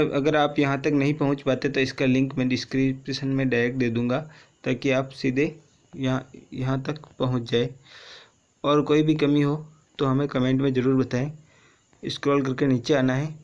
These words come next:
ये देखिए दोस्तों, हमें यहाँ पे ज़िले का चयन करना है। हम राजसमंद डिस्ट्रिक्ट से हैं, मैं यहाँ पे कोई भी ज़िले लेता हूँ, राजसमंद ले लेता हूँ मेरे।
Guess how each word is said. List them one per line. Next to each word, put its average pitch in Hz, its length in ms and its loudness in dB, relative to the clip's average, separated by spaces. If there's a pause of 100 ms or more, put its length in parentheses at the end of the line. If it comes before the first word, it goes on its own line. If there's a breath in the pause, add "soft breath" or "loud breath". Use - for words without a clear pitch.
(140)
ये 135 80 2
देखिए 135 280 2
दोस्तों, 135 300 2
हमें 135 180 2
यहाँ 127 240 0
पे 156 160 0 (340)
ज़िले 127 320 2
का 151 140 -2
चयन 131 340 0
करना 131 300 -2
है। 131 140 -2 (3000 loud breath)
हम 123 200 -2
राजसमंद 131 460 0
डिस्ट्रिक्ट 131 340 -2
से 151 120 -2
हैं, 143 300 -2 (1120 soft breath)
मैं 120 80 -4
यहाँ 120 200 -4
पे 127 180 -4
कोई 131 180 0
भी 123 120 -2
ज़िले 120 280 2
लेता 120 280 -4
हूँ, 135 300 -4
राजसमंद 120 400 -2
ले 120 80 0
लेता 120 220 0
हूँ 127 80 0
मेरे। 120 300 -4